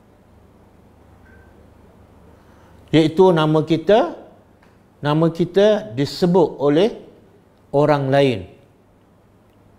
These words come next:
Nama kita ataupun kebaikan kita disebut oleh orang lain, khususnya selepas kita meninggal. Allah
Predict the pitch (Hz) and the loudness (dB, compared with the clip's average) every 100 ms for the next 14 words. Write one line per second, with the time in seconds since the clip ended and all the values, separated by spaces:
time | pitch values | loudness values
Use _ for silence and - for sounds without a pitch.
0 | _ _ _ _ 135 143 147 143 143 156 | _ _ _ _ -2 0 -2 -2 -6 0
1 | 175 - 139 151 131 151 143 135 131 131 | 0 0 -4 -4 -2 -4 -4 -4 -4 -4
2 | 143 131 151 147 147 131 - 147 170 180 | -6 -6 -8 -2 -2 -2 -4 -6 -4 -2
3 | 131 139 143 131 123 117 131 233 - - | -2 -2 -2 -2 -2 0 0 0 -4 -16
4 | - _ _ _ _ _ _ _ _ _ | -20 _ _ _ _ _ _ _ _ _
5 | _ _ - 160 - 233 202 226 277 - | _ _ 0 0 2 0 2 0 0 -4
6 | - 151 151 170 - 139 - 120 113 104 | -2 -2 -2 -6 -6 -8 -6 -6 -6 -8
7 | 92 90 - _ _ _ _ _ _ _ | -10 -12 -20 _ _ _ _ _ _ _
8 | _ _ _ _ _ _ - _ - 123 | _ _ _ _ _ _ -20 _ -8 0
9 | 143 | 2